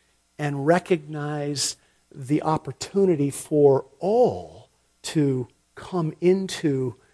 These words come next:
that relationship with God through him. I, as I've thought more about it, I, I've,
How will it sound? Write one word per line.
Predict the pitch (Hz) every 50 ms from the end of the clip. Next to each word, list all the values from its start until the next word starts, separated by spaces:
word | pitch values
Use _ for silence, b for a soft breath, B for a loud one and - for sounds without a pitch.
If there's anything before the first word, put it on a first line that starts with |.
| _ _ _ _ _ _ -
that | 127 151 151 - -
relationship | 139 131 131 131 135 147 147 - - 135 120 - - - 120 120 - - _ _ _ -
with | 135 127 - - _
God | 135 135 131 131 120 110 113 120 131 - _ _ _ _ _
through | _ - - 135
him. | 113 120 123 117 117 - _ _ _ _ _ _ _ _ _ _ _ _ _ _ _ _ _ _ _ _ _ _ _ _ _ _ _ _ _ _ _ _ _ _ _ - - _ _
I, | 143 143 135 135 131 123 - _ _ _ _ _ _ _ _ _ _ _ _ _ _ _ _
as | - 143
I've | 147 147
thought | - - 175 165 165
more | 156 147
about | 135 151 151 143
it, | 127
I, | 117 120 120 120 -
I've, | - 135 127 120